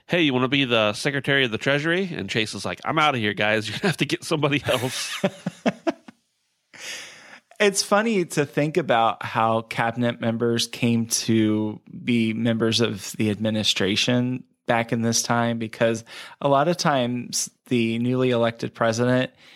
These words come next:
Speaker 2: had, if they had even met these cabinet members, it would be just very briefly. So Lincoln knew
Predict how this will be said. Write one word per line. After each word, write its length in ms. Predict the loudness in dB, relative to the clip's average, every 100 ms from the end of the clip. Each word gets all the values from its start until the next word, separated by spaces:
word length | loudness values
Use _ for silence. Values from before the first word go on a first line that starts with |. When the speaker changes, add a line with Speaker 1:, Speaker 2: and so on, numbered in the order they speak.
| -20 -20 _
Speaker 2:
had, 680 | -8 -2 2 4 2 0 -12 _ _ _ _ _ _ _ _ -2
if 260 | 0 0 2
they 220 | 2 2
had 240 | 0 -2
even 600 | -2 0 0 -2 -4 -2
met 520 | 0 2 0 -2 -12 -12 _ _ -8
these 280 | -2 0 0
cabinet 420 | 0 0 0 -2
members, 640 | 0 0 0 0 0 -2 -4 _ _ 0
it 140 | 2
would 180 | 2 2
be 480 | 2 2 0 -2 _ _ _ _ _ 0
just 540 | 2 2 0 -2 -6 -10 _ -12
very 340 | -2 2 2
briefly. 720 | 0 -6 -6 -4 -4 -6 -6 -4
So 400 | 0 2 2 -4 -10 -14 -14 -16 -20 -20 -20 _ _ _ _ _ _ _ -6
Lincoln 520 | 0 2 2 2 2
knew 500 | -2 0 2 2 0